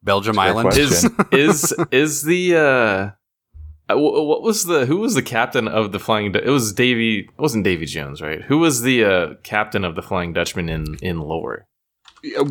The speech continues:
Speaker 1: Davy,
Speaker 2: so I, I
Speaker 1: Davy
Speaker 2: think in
Speaker 1: Jones, right?
Speaker 3: Indiana Jones? That's
Speaker 1: Davy
Speaker 3: what I was thinking, yeah.
Speaker 2: <laughs>
Speaker 1: Davy Jones.
Speaker 3: No Googling, no Googling. Let's see if we can just
Speaker 2: Well,
Speaker 3: guess.
Speaker 2: uh, no,
Speaker 1: 'Cause it
Speaker 2: 'cause
Speaker 1: was
Speaker 2: there's pi-,
Speaker 3: <laughs>
Speaker 2: in Pirates of the Caribbean, it was, like, Davy Jones,
Speaker 3: But
Speaker 2: right?
Speaker 3: that's, yeah, but that's not the real, it
Speaker 1: That's,
Speaker 3: was some other,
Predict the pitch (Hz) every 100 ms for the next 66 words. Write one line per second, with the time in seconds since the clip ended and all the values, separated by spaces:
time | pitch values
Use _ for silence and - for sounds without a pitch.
0 | 139 135 101 - 120 107 110 175 196 131
1 | 101 165 196 - 131 196 214 _ _ _
2 | _ - 131 147 143 123 156 180 - 104
3 | 120 127 104 - 110 98 95 95 - 160
4 | - - 123 131 156 143 95 78 - 135
5 | 160 180 156 143 131 151 160 131 120 104
6 | 120 - 156 143 139 123 117 113 180 180
7 | 190 - 147 165 117 107 107 160 - 165
8 | 160 165 175 - - 185 - - 143 135
9 | 180 226 - 233 - 139 104 131 180 98
10 | 87 107 117 98 - - 92 80 82 80
11 | 80 80 78 80 80 82 - 92 87 120
12 | - - 117 104 117 123 127 113 95 101
13 | 101 92 92 - _ - 110 113 107 -
14 | 143 131 123 104 90